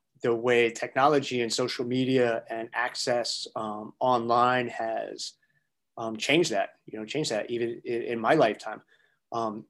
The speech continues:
you know, my families are not all conservative.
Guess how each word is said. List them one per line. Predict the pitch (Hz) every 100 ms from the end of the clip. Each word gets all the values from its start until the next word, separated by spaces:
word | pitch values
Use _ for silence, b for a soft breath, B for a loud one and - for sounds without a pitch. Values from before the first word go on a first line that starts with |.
| _ -
you | 123
know, | 127 123
my | 120 117
families | 147 151 151 127
are | 123
not | 117 127 131
all | 127 131 123
conservative. | 131 117 131 127 120 120 110 107